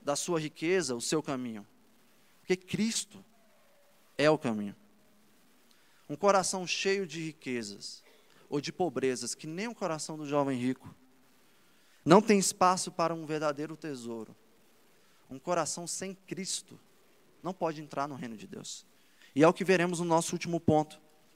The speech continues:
Nós veremos que a nossa verdadeira riqueza é Cristo. Os ouvintes, quando ouviram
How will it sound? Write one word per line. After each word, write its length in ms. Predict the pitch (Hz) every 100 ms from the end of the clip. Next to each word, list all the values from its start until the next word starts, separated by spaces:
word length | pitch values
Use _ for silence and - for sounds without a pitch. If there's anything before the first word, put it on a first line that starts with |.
| _ _ _ _ _
Nós 180 | 147 156
veremos 440 | 151 165 208 202 -
que 160 | 185
a 60 | 160
nossa 240 | 175 202
verdadeira 400 | 190 185 156 175
riqueza 460 | 165 165 - 185 180
é 40 |
Cristo. 540 | 180 156 147 - - - _ _ _ _ _ - - - -
Os 180 | 160 175
ouvintes, 720 | 196 147 240 - 147 - -
quando 560 | 143 151 147 135 123 -
ouviram 640 | 135 120 113 147 131 104